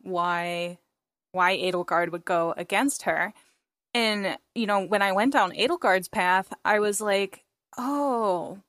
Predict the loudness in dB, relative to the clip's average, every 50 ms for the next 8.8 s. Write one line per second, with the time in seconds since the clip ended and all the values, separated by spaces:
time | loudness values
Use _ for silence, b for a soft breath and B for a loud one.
0 | _ -10 -4 -2 0 2 2 4 2 2 2 2 0 2 4 4 4 4 4 2
1 | 0 0 0 0 0 0 -2 -2 -4 2 4 6 6 6 4 2 0 0 2 2
2 | 2 4 2 2 2 2 -2 -2 -2 -4 -4 -2 0 2 2 2 0 0 -2 -2
3 | 0 -2 -4 -6 -8 -8 -6 -6 -4 -4 -2 -2 0 2 4 4 4 2 -2 -6
4 | -6 -4 -2 0 2 2 2 2 0 -2 _ _ _ _ _ _ _ _ _ -2
5 | 2 2 4 4 4 2 2 0 0 0 0 0 -2 0 0 2 2 4 2 2
6 | 0 -2 -2 0 0 -2 -2 -2 -2 0 0 2 2 2 2 2 2 0 -2 -2
7 | -2 -2 -2 0 0 0 -2 -4 -6 -6 -8 -8 -6 -4 -4 -2 -2 -2 -2 -4
8 | -4 -6 -6 -6 -8 -10 -8 -4 -4 -4 -4 -4 -6 _ -20